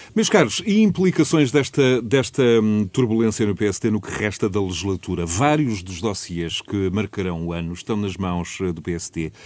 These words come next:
Caso da descentralização, caso da legislação laboral, mas também a lei da programação militar, que exige dois terços dos deputados,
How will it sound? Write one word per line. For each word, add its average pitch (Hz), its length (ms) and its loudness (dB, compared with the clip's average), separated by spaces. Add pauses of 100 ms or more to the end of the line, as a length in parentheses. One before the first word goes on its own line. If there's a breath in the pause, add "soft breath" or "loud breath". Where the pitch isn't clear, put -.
(300 loud breath)
Caso 92 240 -2
da 98 80 -2
descentralização, 87 920 -6
caso 87 260 -6
da 92 80 -4
legislação 87 440 -6
laboral, 80 380 -6 (320 loud breath)
mas 131 160 2
também 123 300 4
a 110 60 2
lei 107 220 2
da 92 100 -2
programação 90 520 -6
militar, 87 460 -4
que - 160 -12
exige 87 440 -6
dois 110 300 -2
terços 101 500 -8
dos 82 260 -12
deputados, - 460 -10